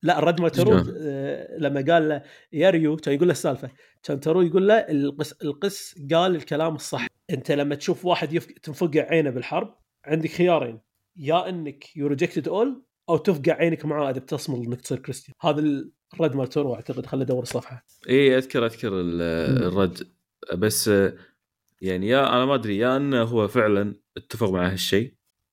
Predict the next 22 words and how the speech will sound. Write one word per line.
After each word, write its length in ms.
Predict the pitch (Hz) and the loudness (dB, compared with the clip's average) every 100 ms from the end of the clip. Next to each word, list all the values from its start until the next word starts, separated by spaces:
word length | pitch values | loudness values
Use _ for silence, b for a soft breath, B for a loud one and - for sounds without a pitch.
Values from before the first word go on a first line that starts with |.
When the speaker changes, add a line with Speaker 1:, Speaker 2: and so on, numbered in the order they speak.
| _ | _
Speaker 2:
آه، 360 | 101 82 80 76 | -2 0 0 0
القسيس 480 | - 98 - 98 156 | -4 -6 -4 -2 0
Speaker 1:
مم. 60 | |
Speaker 2:
نفسه، 200 | 101 123 | 0 -2
أو 500 | - 120 147 165 - | 0 4 6 4 2
إنه 160 | 113 110 | 0 0
كان 300 | 113 107 104 | -2 -2 0
قاعد 280 | 107 90 104 | 0 0 -2
يعاقب 500 | 98 123 131 120 107 | 0 2 0 -4 -2
نفسه 360 | 135 - 131 | -2 0 0
على 180 | 104 104 | 2 0
اللي 140 | 110 | -2
كان 240 | 101 127 113 | -2 0 0
يقوله 340 | 107 131 131 | 4 4 6
أول 280 | 113 101 98 | 6 4 2
شيء، 240 | - 78 - _ _ | -2 -12 -16 _ _
لأنه 220 | 80 90 | -2 -2
هو 140 | 98 104 | 0 0
يوم 140 | 107 | 0
شاف 260 | 104 127 120 | 2 2 2
معاناة 280 | 107 117 117 | 2 2 2
الطفل 480 | - 131 139 147 | -2 -2 0 -2